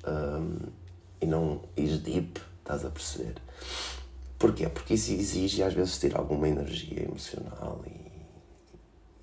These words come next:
tempo e tudo mais, e cansa mesmo, não é? E pode até mexer com o teu mood. Ou seja, é mais fácil não o fazer.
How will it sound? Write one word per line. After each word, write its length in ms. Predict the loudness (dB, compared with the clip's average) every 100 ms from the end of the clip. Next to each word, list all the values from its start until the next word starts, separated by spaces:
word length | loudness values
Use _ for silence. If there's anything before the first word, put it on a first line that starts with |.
| -16 -2
tempo 360 | 2 4 2
e 40 | -2
tudo 220 | -2 -4
mais, 540 | -4 -6 -8 -10 -14 -16 -14 -12
e 40 |
cansa 460 | -6 -4 -2 -2 -2
mesmo, 300 | -4 -6 -8
não 260 | -10 -12
é? 40 | -14 -14 -6
E 40 |
pode 220 | 4 6 6
até 160 | 6
mexer 240 | 4 2 -2
com 100 | -2
o 20 |
teu 140 | 2
mood. 260 | 2 0 -6 -12 -20 -18 -14 -8 -4 -4 -6 -2
Ou 80 | 2
seja, 240 | 6 8 10
é 20 |
mais 180 | 8 8
fácil 320 | 4 2 4
não 120 | 4
o 80 | 2
fazer. 400 | -2 -6 -6